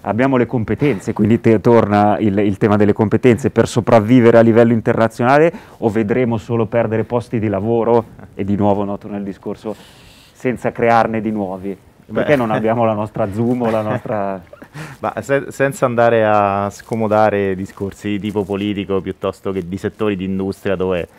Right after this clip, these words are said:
Speaker 2: ci sarebbe bisogno di più, molto più capitali di rischio in un'ottica strutturata, senza dover scomodare questo tipo di considerazioni,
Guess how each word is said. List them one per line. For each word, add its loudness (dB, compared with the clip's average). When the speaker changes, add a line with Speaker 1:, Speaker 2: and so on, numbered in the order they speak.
Speaker 2:
ci -8
sarebbe 2
bisogno 0
di -4
più, -4
molto 0
più -6
capitali -2
di -4
rischio -6
in -8
un'ottica -6
strutturata, -6
senza -2
dover 0
scomodare 2
questo -4
tipo -2
di -2
considerazioni, 0